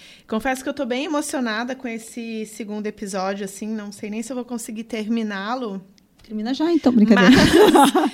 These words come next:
Speaker 2: <laughs>
Speaker 1: é, tem um, um, algo, assim, que eu, que eu, que eu percebo que, do ser humano, que o, o nosso papel principal é, é dirigir essa narrativa da nossa vida, né, da nossa própria história,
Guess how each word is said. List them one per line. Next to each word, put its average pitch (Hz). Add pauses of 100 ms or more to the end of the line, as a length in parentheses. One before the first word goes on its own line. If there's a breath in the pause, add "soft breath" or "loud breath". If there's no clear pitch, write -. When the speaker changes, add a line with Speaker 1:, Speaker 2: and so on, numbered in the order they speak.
Speaker 2:
<laughs> -
Speaker 1:
é, 214
tem 247
um, 226 (380)
um, 214
algo, 233
assim, 233
que 220
eu, 202 (180)
que -
eu, 208
que 220
eu 208
percebo 220
que, 220
do 196
ser 202
humano, 220
que 220
o, 214
o 214
nosso 220
papel 226
principal 226 (920)
é, 190
é 202
dirigir 233
essa 226
narrativa 202
da 190
nossa 190
vida, 196
né, 196
da 190
nossa 190
própria 202
história, 196